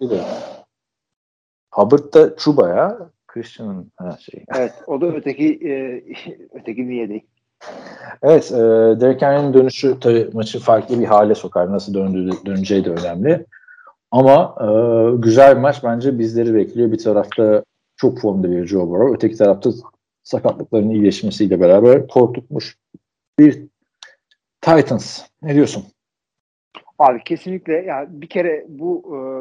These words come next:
Speaker 2: bir kere final de diyebiliriz. Bu karşılaşmalarda boş, e, karşılaşma artık yok. Hepsi gayet güzel eşleşme. Geçen haftaki eziyetleri de,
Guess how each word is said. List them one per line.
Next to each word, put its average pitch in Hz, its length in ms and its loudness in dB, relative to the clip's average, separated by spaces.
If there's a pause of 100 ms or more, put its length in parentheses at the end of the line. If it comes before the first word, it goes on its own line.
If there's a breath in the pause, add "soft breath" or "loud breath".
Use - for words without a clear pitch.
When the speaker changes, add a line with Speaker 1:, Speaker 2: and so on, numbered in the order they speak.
(720)
Speaker 2:
bir 131 40 -20
kere 151 280 -10
final 156 300 -8
de 139 60 -8
diyebiliriz. 123 380 -12
Bu 151 80 -14
karşılaşmalarda 151 960 -6 (360)
boş, 156 240 -2 (440)
e, 127 40 -14 (200)
karşılaşma 143 580 -14
artık 127 320 -16
yok. 139 240 -12 (360)
Hepsi 160 260 -10
gayet 135 260 -4
güzel 127 220 -8
eşleşme. 120 540 -14 (280 soft breath)
Geçen 139 220 -4
haftaki 143 420 -4
eziyetleri 135 520 -4
de, 147 220 0